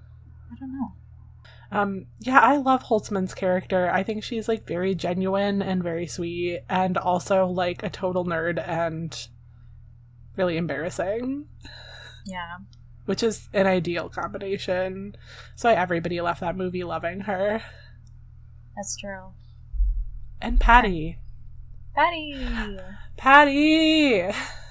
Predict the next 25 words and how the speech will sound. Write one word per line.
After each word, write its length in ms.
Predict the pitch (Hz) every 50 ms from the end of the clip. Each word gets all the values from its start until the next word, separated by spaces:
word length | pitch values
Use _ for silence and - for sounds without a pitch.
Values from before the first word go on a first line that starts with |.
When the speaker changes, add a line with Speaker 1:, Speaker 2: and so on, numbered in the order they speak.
| - - - - - - - - - -
Speaker 1:
Patty! 720 | 262 262 269 269 262 262 262 262 254 254 254 240 214 190 185 - 202 220 - - - -
Speaker 2:
So 480 | - - - 240 226 214 208 190 175 - - - - - - -
Patty's, 400 | - 220 208 202 240 247 247 -
like, 140 | 226 214 -
this 140 | 202 190 -
M 140 | 170 180 180
T 220 | - - 190 170
A 140 | 175 190 208
worker, 880 | 208 202 196 202 - - 208 202 202 202 202 196 196 196 196 202 - - -
um, 320 | 208 190 190 185 185 185 190 - -
who 140 | - 220 202
knows 280 | 196 196 196 208 208 175
literally 640 | 170 170 175 170 180 185 226 247 285 277 233 - - -
everything 540 | 185 180 175 180 190 202 226 226 262 240 226
about 200 | 202 185 180 196
the 60 | 196
history 380 | - 190 180 - - 208 196
of 120 | 196 196 185
New 100 | 185 180
York 540 | 175 165 156 160 190 214 247 302 - - - - - - - - - - - - - - - - - -
and, 440 | 202 196 196 190 190 190 185 170 - -
like, 260 | - 196 190 185 175
joins 320 | - - 180 175 185 190 196
the 120 | - 196
team 520 | - - 185 170 165 170 180 190 196 190